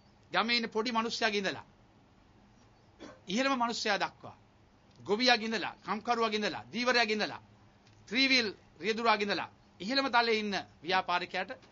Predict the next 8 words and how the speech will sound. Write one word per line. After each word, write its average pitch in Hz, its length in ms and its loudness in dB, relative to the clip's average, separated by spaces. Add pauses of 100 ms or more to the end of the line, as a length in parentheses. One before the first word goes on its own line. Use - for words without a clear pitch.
(500)
ඒ 185 120 0
දියුණුව 208 360 -4
ලබා 165 280 4
ගන්න 190 240 -2 (1400)
සාමය 208 300 6
ලැබිලා 185 260 -2
තියෙන 165 200 -6
මොහොතක 175 320 -8